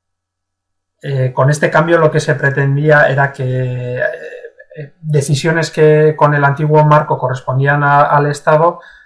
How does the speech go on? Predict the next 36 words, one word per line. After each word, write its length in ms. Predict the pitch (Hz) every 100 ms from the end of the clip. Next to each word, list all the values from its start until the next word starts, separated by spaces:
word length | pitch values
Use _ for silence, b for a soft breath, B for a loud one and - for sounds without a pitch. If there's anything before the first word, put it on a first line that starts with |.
| B
pues, 140 | 147
pasaran 540 | - 135 131 135 139 139
a, 480 | 135 135 135 135 131
a 160 | 139
ser 180 | - 151
gestionadas 640 | - 135 151 139 143 151
por 200 | - 135
mecanismos 560 | 131 131 131 135 147 147
de 100 | 135
libre 240 | 127 139
mercado. 540 | 131 123 - 120 - - _ _ _ _ _ _ _ _ _ b b _ -
Básicamente, 760 | 143 139 175 170 175 190 185
co-, 160 | - -
eh, 180 | 160 135
continúa 400 | 143 131 143 151
la 80 | 151
regulación 520 | 151 151 147 175 160
del 220 | 156 151
Estado 460 | 151 - 165 147 131
en 140 | 131
el 120 | 127
transporte 560 | 131 131 131 - 160 147
y 40 |
mantenimiento 520 | 131 127 131 131 143
de 120 | 156 156
las 120 | 151
redes 440 | 165 175 196 -
y 120 | - 135
se 180 | 147
liberalizan 800 | 127 127 127 127 123 151 - 175
la, 400 | 147 127 123 123
la 120 | 131 123
generación 560 | 135 123 127 - 175
y 60 | 165
la 140 | 123
comercialización. 920 | 127 127 - 123 123 - 120 131 123